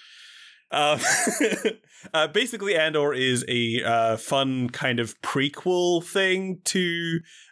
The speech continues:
a prequel thing of, of, of Rogue One, which is following A-, uh, Cassian Andor as he, as he becomes a revolutionary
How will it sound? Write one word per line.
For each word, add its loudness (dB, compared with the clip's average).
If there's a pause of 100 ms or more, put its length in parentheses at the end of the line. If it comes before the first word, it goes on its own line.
(180)
a 0
prequel 0
thing 0
of, 0
of, 0
of 0
Rogue 0
One, 0
which -2
is 0
following 0 (380)
A-, -2
uh, 2
Cassian -2
Andor 0
as 0
he, -8 (400)
as -2
he 0
becomes -2
a -2 (100)
revolutionary -2